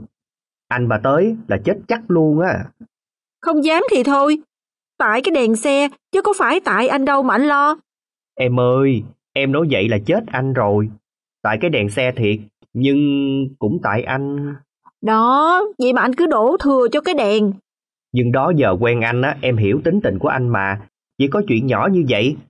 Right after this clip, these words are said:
Speaker 1: đâu thể nói lên được con người anh vô trách nhiệm đâu em.
Speaker 2: Em thấy á, má với chú Mười nói cũng đúng á. Văn hóa tham gia giao thông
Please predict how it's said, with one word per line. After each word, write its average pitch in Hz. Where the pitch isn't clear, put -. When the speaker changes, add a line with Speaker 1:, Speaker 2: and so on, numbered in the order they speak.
Speaker 1:
đâu 160
thể 131
nói 190
lên 165
được 113
con 156
người 117
anh 151
vô 165
trách 226
nhiệm 117
đâu 151
em. 180
Speaker 2:
Em 233
thấy 277
á, 349
má 302
với 339
chú 330
Mười 220
nói 277
cũng 285
đúng 349
á. -
Văn 262
hóa 277
tham 269
gia 233
giao 233
thông 233